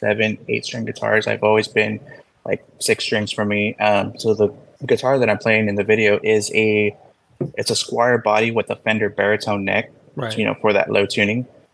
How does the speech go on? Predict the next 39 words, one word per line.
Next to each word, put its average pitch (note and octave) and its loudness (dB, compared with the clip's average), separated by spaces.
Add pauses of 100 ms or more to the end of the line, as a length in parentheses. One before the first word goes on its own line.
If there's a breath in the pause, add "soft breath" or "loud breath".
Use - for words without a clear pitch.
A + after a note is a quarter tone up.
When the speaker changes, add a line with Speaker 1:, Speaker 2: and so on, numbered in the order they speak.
(120)
Speaker 2:
Okay. D#3 -2
Speaker 1:
Um, G#2 0 (400)
but A2+ 0
yeah, A2+ 2
I've G#2+ 0
always B2 2
been, A2+ -2 (140)
you G#2+ -6
know, F#2+ -6 (560)
more G#2 0
geared G2+ 2
towards G#2 -4
six - -2
strings. G2+ -4
And G2 -2
if F#2+ -6
I G#2 2
can - -8
just G2+ -6
have G#2 0
that - 0
longer G#2 0
scale G#2 0
to - -8
compensate G#2+ 0 (120)
versus G2+ 0
adding G#2 0
another G2 -6
string, G#2+ -6 (640)
I A2 0
mean, F#2+ 0 (320)
I'm G#2 0 (400)
a - -6
big - -2
Fender, G2 0
like, F#2+ -6
Strat - -4
fan. G#2 0
So, - 0